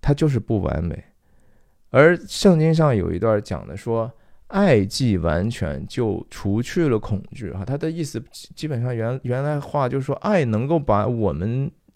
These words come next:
里面的恐惧全部 cast out，drive，drive out，就是我们就不再害怕了这个事情。这个我找一找这个原话怎么说的哈。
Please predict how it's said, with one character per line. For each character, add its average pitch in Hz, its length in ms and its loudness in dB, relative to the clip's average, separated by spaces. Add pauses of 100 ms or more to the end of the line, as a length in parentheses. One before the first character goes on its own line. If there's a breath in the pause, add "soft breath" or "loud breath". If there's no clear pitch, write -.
里 107 240 0
面 120 200 2
的 127 80 -2
恐 - 300 -4
惧 107 160 -4
全 120 240 0
部 139 180 -2
cast 180 460 0 (100)
out，drive，drive 180 1080 4
out， 208 360 2
就 175 120 0
是 180 120 -2
我 165 180 4
们 143 120 0
就 180 100 2
不 156 220 -2
再 214 260 6
害 185 340 0
怕 113 320 0
了 78 100 -4
这 90 120 -8
个 85 120 -8
事 92 160 -8
情。 - 140 -12 (1700 loud breath)
这 - 120 -2
个 101 100 -4
我 90 180 -2
找 - 220 -4
一 107 60 2
找 101 140 -2
这 101 120 -4
个 98 60 0
原 87 200 -2
话 110 180 4
怎 - 120 -2
么 - 100 -8
说 90 260 -2
的 92 80 0
哈。 85 200 -4